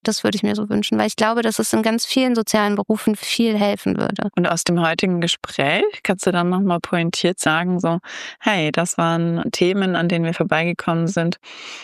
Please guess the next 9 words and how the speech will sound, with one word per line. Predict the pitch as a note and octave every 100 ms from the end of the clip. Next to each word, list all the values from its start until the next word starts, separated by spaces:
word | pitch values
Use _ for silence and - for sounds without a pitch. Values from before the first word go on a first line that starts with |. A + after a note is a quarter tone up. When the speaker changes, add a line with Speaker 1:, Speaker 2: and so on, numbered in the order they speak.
| -
Speaker 2:
Das | - F3
sind | E3
so | E3+
kleine | - D#3+ D#3+
Weisheiten, | F3 F3+ - F#3 D#3+ - E3 E3
die |
wir | D#3+ D#3+ G3
vielleicht | E3 D#3 F3+ -
Speaker 1:
Mhm. | G3+ G3 G3